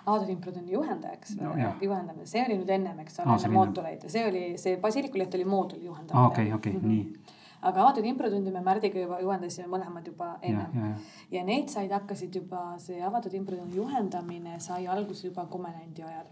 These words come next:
Speaker 2: Ko-, okei.
Speaker 1: Ja esialgu oli niimoodi, et Rauno oli meie juhendaja, eks ole,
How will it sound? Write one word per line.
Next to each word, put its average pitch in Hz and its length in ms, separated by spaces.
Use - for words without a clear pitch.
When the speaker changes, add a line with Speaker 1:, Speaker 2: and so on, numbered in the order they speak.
Speaker 2:
Ko-, - 180
okei. 104 300
Speaker 1:
Ja 180 240
esialgu 208 600
oli 175 160
niimoodi, 220 340
et 180 120
Rauno 196 600
oli 170 120
meie 170 200
juhendaja, 302 460
eks - 220
ole, 190 180